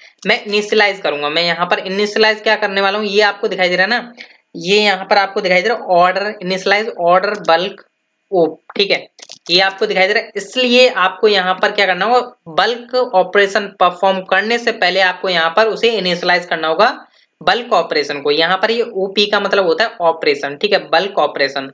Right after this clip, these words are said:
ठीक है, ये आपको समझ में आया। सबसे पहले आप initialize करोगे bulk operation को,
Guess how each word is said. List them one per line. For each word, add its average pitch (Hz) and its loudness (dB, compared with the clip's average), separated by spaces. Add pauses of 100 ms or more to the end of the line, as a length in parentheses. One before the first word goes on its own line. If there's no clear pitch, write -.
(140)
ठीक 196 0
है, 226 -4 (540)
ये 175 2
आपको 190 -2
समझ 208 -2
में 208 0
आया। 208 2 (420)
सबसे 208 0
पहले 220 2
आप 214 2
initialize 202 -2
करोगे 208 2 (100)
bulk 180 0
operation 202 0
को, 202 0